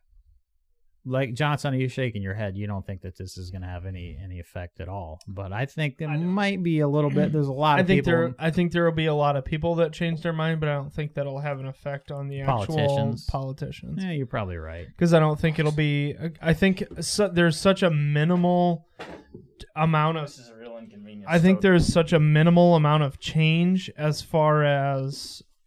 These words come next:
Speaker 2: um, voters go. Like, people who, Jesus Christ, it's like a bull in a china shop.
Speaker 1: Sorry.
Speaker 2: <laughs>
Speaker 3: No, it's just Toad.
Speaker 2: But no, I think it, I think it's, uh,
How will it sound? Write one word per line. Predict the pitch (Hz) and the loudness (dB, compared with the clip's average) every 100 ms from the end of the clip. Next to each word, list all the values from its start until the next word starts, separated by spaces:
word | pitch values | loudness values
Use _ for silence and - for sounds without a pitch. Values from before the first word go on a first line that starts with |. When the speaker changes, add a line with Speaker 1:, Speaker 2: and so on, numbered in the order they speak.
| - | -6
Speaker 2:
um, | 160 156 143 135 139 - _ _ - _ - | -2 0 -2 -6 -10 -14 _ _ -20 _ -10
voters | 147 156 156 185 202 190 | 0 2 4 4 2 0
go. | 190 190 208 220 - - - - | 2 2 2 -2 -10 -14 -2 2
Like, | 165 156 - - - | 2 2 0 -2 2
people | 214 214 185 | 4 6 4
who, | 185 | 2
Jesus | 160 156 262 277 185 170 - | -4 -12 -10 -8 -8 -10 -12
Christ, | - - 269 247 196 | -10 -6 0 2 2
it's | |
like | 220 196 | 0 0
a | |
bull | 165 190 233 | 2 4 6
in | 214 | 4
a | 156 - | 0 -6
china | - 202 165 | -6 -2 -2
shop. | 151 143 131 - - 196 - 202 | -4 -8 -10 -14 -18 -18 -16 -2
Speaker 1:
Sorry. | 214 98 92 - - 330 311 | 0 2 -2 -4 2 4 4
Speaker 2:
<laughs> | - 285 - | 8 8 8
Speaker 3:
No, | 123 196 214 | 4 2 2
it's | 220 | 0
just | 220 226 - | -4 -4 0
Toad. | 175 147 165 - - 160 - - - _ - - - | 0 0 -4 -6 -6 -8 -16 -18 -20 _ -20 -20 -2
Speaker 2:
But | 202 208 | -2 4
no, | 214 | 4
I | 202 | 6
think | 180 254 | 4 0
it, | 254 - | -2 -2
I | 185 | -2
think | 185 254 254 | -2 -2 -2
it's, | 214 - - | -2 -2 -10
uh, | - - 175 | -16 -14 -14